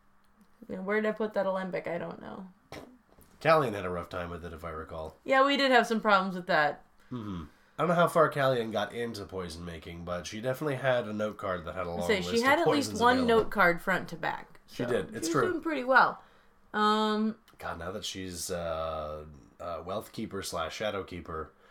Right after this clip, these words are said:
Speaker 2: she's probably got a nice lab.
Speaker 1: There's probably a lot more poison in our country
Speaker 2: There's,
Speaker 1: than I am aware of.
Speaker 2: there's probably a lot more poison in the country than we're aware of.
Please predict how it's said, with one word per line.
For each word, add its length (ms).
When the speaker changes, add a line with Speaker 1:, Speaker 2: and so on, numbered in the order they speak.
Speaker 2:
she's 200
probably 240
got 160
a 20
nice 240
lab. 420
Speaker 1:
There's 140
probably 380
a 80
lot 260
more 160
poison 500
in 120
our 140
country 380
Speaker 2:
There's, 140
Speaker 1:
than 80
I 100
am 160
aware 320
of. 100
Speaker 2:
there's 220
probably 420
a 80
lot 360
more 160
poison 440
in 120
the 60
country 360
than 180
we're 200
aware 260
of. 260